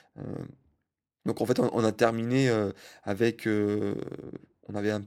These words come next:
un petit peu faim à la fin de la journée. Euh, on, on s'est fait des gyoza. Pour ceux, pour ceux qui ont suivi Twitter aussi,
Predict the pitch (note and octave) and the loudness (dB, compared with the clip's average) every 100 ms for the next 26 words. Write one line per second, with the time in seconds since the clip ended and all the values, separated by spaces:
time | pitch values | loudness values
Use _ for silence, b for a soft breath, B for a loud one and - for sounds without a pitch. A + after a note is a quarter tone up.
0 | - G2+ - C3 B2 - A#2+ A2 - A#2 | -12 -16 -16 -4 -2 0 -2 -2 -4 -4
1 | A2 G#2+ A#2 C3 C3 B B - G#2+ G#2+ | -4 -4 -4 -4 -6 B B -8 -4 -2
2 | G#2+ G#2 G#2 G#2 - - - - G2+ G#2 | -2 -2 -4 -8 -12 -12 -12 -10 -14 -12
3 | - - - G#2 - B2+ A#2 A2 G#2+ A2+ | -14 -14 -6 -6 0 0 2 0 0 0
4 | G#2+ C3+ C3 G#2+ A2 - _ G#2+ C#3+ C3+ | 2 0 -4 -10 -14 -18 _ -4 -2 -2
5 | B2 A#2+ A#2 - C3+ - A#2 G#2 - D#3 | -4 -6 -8 -8 -4 2 2 2 -2 -4